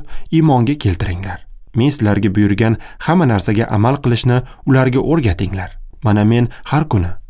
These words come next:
dunyoning oxirigacha sizlar bilan birga bo'laman." Bugun biz siz bilan mana shu matnni birgalikda tahlil qilamiz. "Menga osmonda ham, yerda ham butun hokimiyat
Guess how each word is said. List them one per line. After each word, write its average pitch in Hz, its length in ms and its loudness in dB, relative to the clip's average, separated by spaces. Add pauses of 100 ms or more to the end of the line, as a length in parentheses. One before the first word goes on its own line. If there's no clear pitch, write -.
(120)
dunyoning 165 360 4 (120)
oxirigacha 147 440 0
sizlar 135 400 0
bilan 123 180 2 (220)
birga 123 380 2
bo'laman." 87 380 -2 (220)
Bugun 104 400 0 (340)
biz 135 280 -2 (180)
siz 156 280 0
bilan 156 160 4
mana 139 240 2
shu 196 140 0
matnni 113 480 2 (280)
birgalikda 147 560 0
tahlil 98 440 -2
qilamiz. 87 300 -8 (480)
"Menga 113 380 2 (320)
osmonda 120 580 0
ham, 139 160 0 (360)
yerda 147 400 2
ham 160 200 2 (200)
butun 135 340 0
hokimiyat 156 440 0